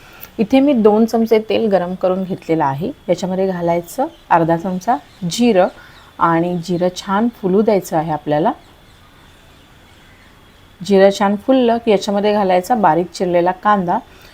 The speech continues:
एक मीडियम साईजचा कांदा इथे बारीक कापून घेतलेला आहे. आता कांदा आपल्याला छान लालसर रंगावर परतून घ्यायचा आहे, फक्त मऊ करायचा नाही आहे, तर थोडासा ब्राउनिश करायचा आहे, कारण पालक पनीर खाताना आपल्याला कांदामध्ये लागता कामा नये.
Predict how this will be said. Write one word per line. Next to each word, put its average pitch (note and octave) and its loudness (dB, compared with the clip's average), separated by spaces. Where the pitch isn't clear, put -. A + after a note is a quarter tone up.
एक A#3 0
मीडियम F#3+ 2
साईजचा F#3+ -2
कांदा F3 0
इथे A#3+ -6
बारीक F3 0
कापून F3 0
घेतलेला D3+ -4
आहे. F3 -8
आता F3+ 0
कांदा G#3+ 2
आपल्याला A3 2
छान G3+ -2
लालसर E3+ 2
रंगावर F#3+ 2
परतून F3 -2
घ्यायचा F3 -4
आहे, B3+ -8
फक्त - -6
मऊ A3+ 4
करायचा G3+ 2
नाही G3 -4
आहे, B3+ -6
तर - -14
थोडासा A#3 2
ब्राउनिश F#3 0
करायचा D#3+ -2
आहे, D#3+ -4
कारण F#3+ 4
पालक F#3 4
पनीर G#3 -2
खाताना F#3+ -4
आपल्याला G#3+ -2
कांदामध्ये G#3+ 0
लागता F3+ 0
कामा D3 -4
नये. C3 -6